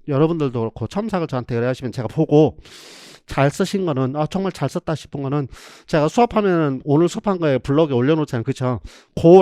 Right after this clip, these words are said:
란에 첨부 파일로 해서 피디에프로 제가 올려놓겠습니다. 그러면, 음, 아니면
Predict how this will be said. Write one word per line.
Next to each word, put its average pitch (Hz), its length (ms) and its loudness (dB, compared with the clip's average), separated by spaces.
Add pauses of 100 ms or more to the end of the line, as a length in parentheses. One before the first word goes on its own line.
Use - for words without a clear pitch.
란에 139 540 2
첨부 262 280 -4
파일로 175 360 0
해서 110 160 -6
피디에프로 202 500 -6
제가 113 160 -4
올려놓겠습니다. 117 680 -4
그러면, 117 380 -4 (640)
음, 123 280 -8
아니면 127 480 0